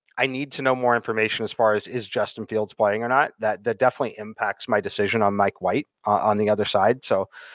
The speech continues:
I like him. I think he's fine. Um, I'm gonna try and pull up some, again, some projected ownership on it at the quarterback position. I don't think he's projecting for a ton,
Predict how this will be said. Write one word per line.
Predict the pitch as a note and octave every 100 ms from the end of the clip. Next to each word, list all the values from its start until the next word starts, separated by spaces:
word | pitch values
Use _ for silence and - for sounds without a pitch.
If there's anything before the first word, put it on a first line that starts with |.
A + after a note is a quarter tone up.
| - - _ -
I | F#3+
like | F3+ F3+ A3
him. | G3
I | C3+
think | D#3 D3
he's | C#3
fine. | - C3+ D3+ D3+ - -
Um, | A#2 A2 G#2 G#2 G#2 G#2 A#2+
I'm | B2
gonna | A2+
try | B2+ A2
and | G#2
pull | A#2 A2
up | A2+
some, | - A#2 G#2+ G#2+ _ -
again, | A2+ A#2 A2
some | - A2
projected | G2 A2 A2+ G2+ A#2+ G2+
ownership | G#2 G2 - G2+
on | G2 G2+
it | G2+ -
at | G#2
the | -
quarterback | - G2+ G2 F#2
position. | G2+ G2 - G#2 G#2
I | A2+ _ -
don't | A#2+ C#3 _ _
think | A#2+ A#2+
he's | C3+ -
projecting | B2+ A2 G#2+ - A2+
for | - A2+
a |
ton, | A2 - A#2+ D#3+